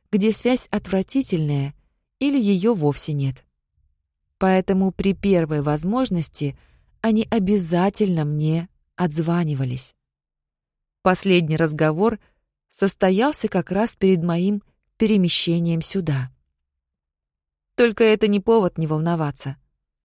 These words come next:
Вдруг соседи уже и полицию вызвали, если успели вернуться из Турции. "Мы что-нибудь придумаем",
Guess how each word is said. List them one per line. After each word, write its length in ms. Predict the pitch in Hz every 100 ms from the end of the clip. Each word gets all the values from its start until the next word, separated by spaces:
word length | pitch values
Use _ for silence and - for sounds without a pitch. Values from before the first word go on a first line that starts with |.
| _ _ _ -
Вдруг 340 | 180 220 339
соседи 520 | - 185 - 220 190 -
уже 360 | 190 165 202 208
и 60 |
полицию 600 | 202 226 160 165 - 175
вызвали, 560 | 156 160 151 151 147 151 _ _ _ _ _ _ -
если 280 | 139 139 147
успели 460 | 143 - 175 156
вернуться 440 | 139 156 143 127 156
из 120 | 156
Турции. 520 | - 127 131 131 127 - _ _ _ _ _ _ _ _ _ _ _ _ _ _
"Мы 140 | 196 196
что-нибудь 760 | - 226 190 185 165 - - - _
придумаем", 760 | 170 208 269 170 123 101 -